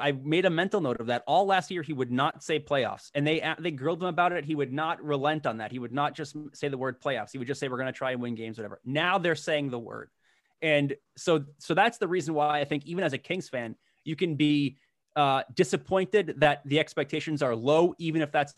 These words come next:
playing, because we haven't been led to believe they were even trying to win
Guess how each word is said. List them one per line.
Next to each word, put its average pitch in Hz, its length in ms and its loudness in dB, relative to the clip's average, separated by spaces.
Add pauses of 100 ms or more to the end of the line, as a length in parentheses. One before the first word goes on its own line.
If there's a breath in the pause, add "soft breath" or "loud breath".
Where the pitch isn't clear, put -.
playing, 208 340 -4 (240)
because 165 260 2
we 233 160 0
haven't 247 300 4
been 190 180 6
led 180 240 2
to 185 60 -2
believe 180 400 -4
they 190 100 4
were 190 100 2
even 196 180 0
trying 226 300 2
to 156 120 -2
win 104 220 -2